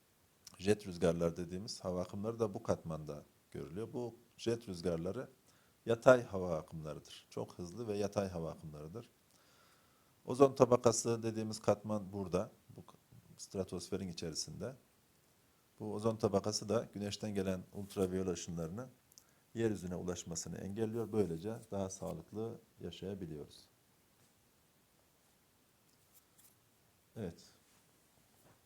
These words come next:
Ozon tabakasında güneşten gelen zararlı ışınların engellendiğini söylemiştik. Ancak bu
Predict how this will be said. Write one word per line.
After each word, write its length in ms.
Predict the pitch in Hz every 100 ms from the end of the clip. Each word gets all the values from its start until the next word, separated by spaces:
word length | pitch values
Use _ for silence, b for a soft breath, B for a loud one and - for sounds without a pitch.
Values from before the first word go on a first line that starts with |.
| _ _ -
Ozon 300 | 139 135 127
tabakasında 800 | 120 110 107 - 104 107 131 - - - - _ _ - - - - _ _ - - - - - - - - - _ _ _ _ _ _ _ _ _ _ _ _ _ _ _ _ _ _ - -
güneşten 440 | 120 113 107 104 98
gelen 220 | 98 98
zararlı 360 | 92 101 98 92
ışınların 500 | - 98 95 98 98 - _ - b b b b b b b b _ -
engellendiğini 680 | 104 101 98 95 92 95
söylemiştik. 720 | 95 90 82 78 - - - - -
Ancak 320 | 107 107 107 - - _ _ - _ _
bu 400 | 101 107 104 101